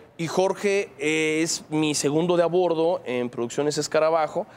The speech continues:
Y Jorge me dijo, "Oye, ¿cómo ves? Me están ofreciendo esta onda." Le digo, "No, bueno, pues es una friega, ¿eh? Hacer telenovela, no sabes. Pero, eh, estás joven, esa experiencia, vas. Si quieres, éntrale."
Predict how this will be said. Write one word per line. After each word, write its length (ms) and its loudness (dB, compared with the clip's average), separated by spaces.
Y 280 2
Jorge 300 0
me 100 0
dijo, 200 -2
"Oye, 140 -2
¿cómo 260 0
ves? 360 -2
Me 60 0
están 180 0
ofreciendo 400 -2
esta 160 0
onda." 160 2
Le 60 0
digo, 160 0
"No, 260 -2
bueno, 280 -2
pues 120 -2
es 240 -2
una 560 0
friega, 880 0
¿eh? 160 -4
Hacer 360 -6
telenovela, 720 -6
no 180 -4
sabes. 480 0
Pero, 460 2
eh, 260 0
estás 280 0
joven, 320 2
esa 120 -2
experiencia, 640 0
vas. 540 -4
Si 140 -10
quieres, 540 0
éntrale." 400 -4